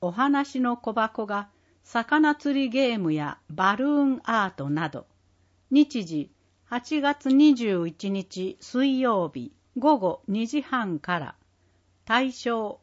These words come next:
小学生以下。多田公民館。電話、零七二七九三の零零一一。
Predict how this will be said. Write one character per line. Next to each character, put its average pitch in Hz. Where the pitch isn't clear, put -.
小 262
学 247
生 220
以 202
下。 -
多 240
田 320
公 294
民 247
館。 139
電 247
話、 220
零 294
七 247
二 165
七 254
九 254
三 185
の 170
零 262
零 185
一 208
一。 -